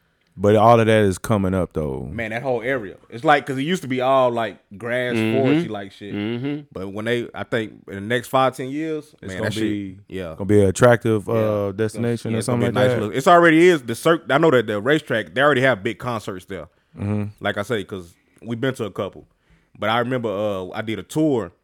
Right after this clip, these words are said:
Speaker 2: uh, on the racetrack, and they was telling us how they finna build the resort and a golf course over there too.
Speaker 3: Mm-hmm.
Speaker 1: Oh.
Speaker 2: So yeah, it's gonna, man, that shit gonna be live.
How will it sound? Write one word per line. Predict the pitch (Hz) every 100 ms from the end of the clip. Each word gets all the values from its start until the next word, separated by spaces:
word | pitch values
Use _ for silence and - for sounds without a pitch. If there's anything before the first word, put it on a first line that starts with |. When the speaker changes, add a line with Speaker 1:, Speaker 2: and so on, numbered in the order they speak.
| _ _ _ _ _ _ _
Speaker 2:
uh, | 98 98 87
on | 98
the | 92
racetrack, | 120 135 - 107 85 - _ _ _ 90
and | 90
they | 104
was | 101
telling | - 113 104
us | 98
how | 101
they | 98
finna | 107 101
build | 98 104
the | 95
resort | 95 90 95 107 107 -
and | 92 87
a |
golf | 82 123 117
course | - 95 87
over | 87 90
there | 87
too. | 87 113 95 _ -
Speaker 3:
Mm-hmm. | 107 104 92
Speaker 1:
Oh. | 95 82 78
Speaker 2:
So | -
yeah, | 85 87 69 71
it's |
gonna, | 107 90
man, | 87 90 85
that | 98
shit | 113
gonna | 87
be | 82
live. | 107 104 85